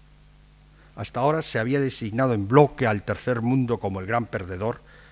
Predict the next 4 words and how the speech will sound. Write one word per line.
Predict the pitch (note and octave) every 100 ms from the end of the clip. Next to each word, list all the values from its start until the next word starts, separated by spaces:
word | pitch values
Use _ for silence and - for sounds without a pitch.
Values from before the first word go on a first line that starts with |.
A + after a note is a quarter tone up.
| - - - - -
conviene | - C3 F3 G#3
eliminar | F#3+ D3+ C3+ D#3 D#3+ - - - - - - - - - -
un | D#3+
equívoco | C#3+ - F3 E3 D#3 E3 D#3+